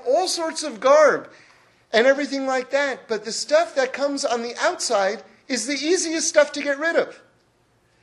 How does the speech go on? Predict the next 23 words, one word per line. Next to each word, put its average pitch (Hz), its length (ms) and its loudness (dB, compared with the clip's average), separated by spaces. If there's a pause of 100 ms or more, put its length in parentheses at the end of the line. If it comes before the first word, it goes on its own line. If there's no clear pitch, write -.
(160)
The 240 140 -2
real 294 260 0
battleground 262 800 4
is, 214 200 -4
is 226 520 -8
your 254 160 -2
inside. 277 760 0 (1800)
You 233 100 2
have 294 100 12
to 302 100 -6
work 294 200 0
on 277 120 4
your 285 120 0
inside, 262 680 0
and 208 180 -4
you 240 140 4
hold 269 240 0
off 359 240 6
on 254 160 2
your 190 140 2
outside. 139 500 -4
In 196 180 -8
fact, 269 600 0